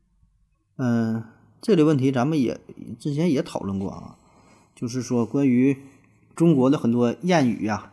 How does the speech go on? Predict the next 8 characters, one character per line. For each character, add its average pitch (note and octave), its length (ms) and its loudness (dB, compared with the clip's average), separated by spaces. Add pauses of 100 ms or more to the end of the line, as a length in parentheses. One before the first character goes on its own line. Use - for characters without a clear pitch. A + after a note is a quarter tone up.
名 A#2+ 240 -2
言 A#2+ 300 0
呐、 A#2 240 -2
格 B2 220 0
言 A#2 260 2
呐， A#2 220 -2 (400)
哎， B2 160 -2
是 D3+ 420 0